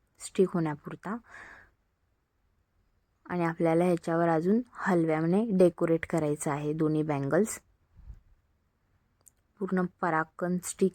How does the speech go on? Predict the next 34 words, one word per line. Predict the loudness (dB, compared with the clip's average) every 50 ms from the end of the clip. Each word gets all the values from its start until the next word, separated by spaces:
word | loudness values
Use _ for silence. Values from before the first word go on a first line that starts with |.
| _ -2
करून | -2 0 0 0 -2
झाल्यानंतर | 0 -2 -2 -2 -4 -4 -4 -2 0 2
बघा, | 2 4 4 4 2
ही | 2 0 -2 -2
खूप | -4 -8 -8 -8 -8 -8 -8
छान | -6 -4 -4 -4
दिसते | -4 -4 -4 -2 0 2 2
बँगल. | 2 0 -2 -2 -4 0 0 0 0 0 _ _ _ _ _ _ _ _ _ _ _ _ _ _ _ _ _ _ _ _ _ _ _ _ _ _ _ _ -4
आपण | -4 -4 0 0 0 2
असं | 2 0 0 -2 -4
सुद्धा | -2 2 4 4 6 8 8
यूज | 8 8 6 4 2 -2
करू | 0 2 2 2
शकतो | 0 0 -2 -2 -4 -4 -2 -2
इतर | -2 -2 -2 -4 -6 -4
वेळेस, | -2 0 2 4 4 2 2 -2 -12 -16 _ _ _ -6
त्याला | -2 -2 -2
कुंदन्स | -2 -2 0 0 0 2 0 0 -2 -2 -2
वगैरे | -2 0 0 2 2 2 2
लावून. | 4 2 2 2 0 -2 -4 -6 _ _ _ _ -10
जेव्हा | -6 -4 -4 -4 -4 -4
तुमची | -6 -6 -6 -4
संक्रांती | -2 -2 -2 0 0 -2 -2 0 2 4 4
होईल | 6 6 6 6 4
ना | 2 0 0
साजरी, | 0 -2 -2 0 0 0 2 2 2 2 0 -4 -20 -20 -20 -12 -6
त्यानंतर | -4 -2 0 0 0 2 2 2
आपण | 2 2 2 0
त्याच्यावरचे | 0 2 4 4 2 2 2 0 0
हलवे | 0 2 2 2 4 4 4
वगैरे | 4 4 4 4 6 6 4
काढून | 4 4 4 4 6 6 4 4 2 -2 -16 -16 -16 -18 -20 -20 _ -12
आपण | -6 -4 -2 0
ह्याला | 2 4 4 4 4